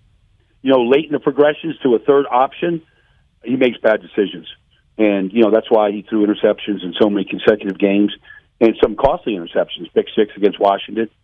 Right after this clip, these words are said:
Um, could have thrown the same, you know, did the same thing the play before. The guy just dropped the ball. But when he gets late in the progressions and the, the pocket's getting dirty and it's collapsing,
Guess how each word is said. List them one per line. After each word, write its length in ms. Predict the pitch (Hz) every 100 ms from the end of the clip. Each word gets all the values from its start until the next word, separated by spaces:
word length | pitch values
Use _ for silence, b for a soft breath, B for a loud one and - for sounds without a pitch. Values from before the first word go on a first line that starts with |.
| b b b -
Um, 200 | 98 92
could 140 | 131
have 80 | 113
thrown 160 | 127
the 80 | 107 -
same, 240 | 113 107
you 80 | 117
know, 140 | 113 92
did 160 | 117
the 80 | 107 -
same 180 | 117
thing 180 | 104 117
the 60 | 90
play 140 | 123
before. 320 | 104 - 131
The 40 | 98
guy 140 | 107
just 200 | 95 87
dropped 240 | 113 107 -
the 60 |
ball. 320 | - 120 110 - _ _ _ -
But 180 | 127
when 120 | 123 156
he 80 |
gets 160 | 180 190 -
late 380 | 135 151 180 _
in 80 | 139
the 60 |
progressions 680 | 127 123 113 143 139 101 95 -
and 240 | 110 95 85 _ _ _
the, 100 | 117 - _
the 100 | 113
pocket's 460 | - 143 147 - 135
getting 260 | 143 127
dirty 380 | 110 131 143 147
and 80 | 131
it's 100 | 113 -
collapsing, 580 | 131 135 120 - 92